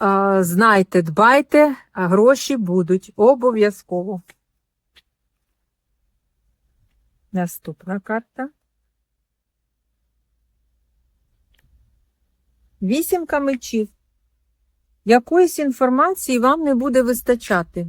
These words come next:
в якійсь справі. Таке враження, що у вас буде сліпа пляма. Знаєте, як за кермом їдете і чогось не бачите. Іноді таке трапляється. Хороша новина в тому, що те, що ви не бачите, воно перед очима, воно є.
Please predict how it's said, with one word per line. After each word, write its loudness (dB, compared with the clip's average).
в -4
якійсь -4
справі. -4
Таке -4
враження, 0
що -4
у -2
вас -2
буде 2
сліпа -6
пляма. -2
Знаєте, 0
як 0
за 0
кермом -2
їдете -4
і 0
чогось -4
не 0
бачите. -4
Іноді 4
таке 0
трапляється. -2
Хороша -2
новина 2
в -6
тому, 0
що -2
те, 4
що -6
ви 0
не 2
бачите, 0
воно 0
перед 2
очима, -2
воно 0
є. -2